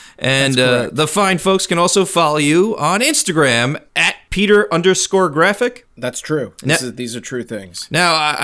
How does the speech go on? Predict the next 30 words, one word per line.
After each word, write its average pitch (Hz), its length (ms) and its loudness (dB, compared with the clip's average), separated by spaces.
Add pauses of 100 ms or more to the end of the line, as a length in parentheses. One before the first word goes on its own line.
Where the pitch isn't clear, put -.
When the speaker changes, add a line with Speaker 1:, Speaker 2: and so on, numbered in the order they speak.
(120)
Speaker 1:
I, 139 140 0
I've 127 120 -2
been, 123 300 0
uh, 110 560 0 (220)
uh, - 60 -14 (160)
scrolling 214 760 2 (140)
on 113 140 -6
Instagram, 107 480 -2
and 110 120 -6
I 113 100 -2
gotta 180 200 2
say, 175 420 0
<laughs> - 180 -18
some - 460 2
of 254 60 4
these 240 180 2
pictures 170 520 2
you're 131 100 0
posting 180 540 2
as 165 200 2
of 160 280 -4 (180)
recently, 120 680 0 (760)
a - 40 -6
little 196 160 4
too 262 180 2
spicy 180 520 2
for 135 200 2
me, 117 360 0 (120)
and, 123 380 2
uh, 110 240 -4